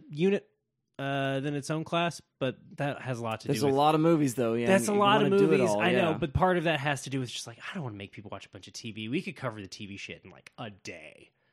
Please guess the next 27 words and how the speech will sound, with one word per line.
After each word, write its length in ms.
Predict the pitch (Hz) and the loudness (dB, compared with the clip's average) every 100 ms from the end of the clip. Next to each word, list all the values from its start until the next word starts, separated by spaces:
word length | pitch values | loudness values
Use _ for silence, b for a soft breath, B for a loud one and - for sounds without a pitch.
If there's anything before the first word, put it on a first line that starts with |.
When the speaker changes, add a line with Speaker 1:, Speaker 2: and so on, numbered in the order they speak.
| _ - | _ -14
Speaker 1:
really. 480 | 117 101 87 82 - _ - | -10 -10 -12 -20 -20 _ -20
Um, 720 | 101 98 101 101 98 95 - _ | -18 -16 -14 -12 -12 -16 -20 _
I 60 | 226 | -4
don't 100 | 262 | -2
know. 180 | 160 95 | -2 -2
I, 80 | 139 | -4
you, 340 | 147 131 196 | -6 -4 -4
there's 260 | 233 160 180 | -2 0 0
enough 320 | 135 175 107 | 2 0 -2
there 200 | 104 117 | -4 -4
to 80 | 110 | -6
build 240 | 101 107 92 | -8 -8 -8
it 40 | |
out 180 | 113 107 | -10 -10
into 180 | 110 98 | -12 -18
a 60 | |
full 200 | - 85 | -16 -20
class. 280 | - 95 95 | -18 -18 -8
Speaker 2:
I 40 | 131 | -2
mean, 160 | 156 | -2
you 60 | 151 | 0
just 160 | 143 160 | -2 0
call 100 | 143 | 0
the 80 | |
class 240 | 123 139 131 | 0 0 0
Macbeths. 600 | 123 110 127 131 - - | -2 -2 0 -2 -4 -8
Speaker 1:
Yeah, 120 | - | -8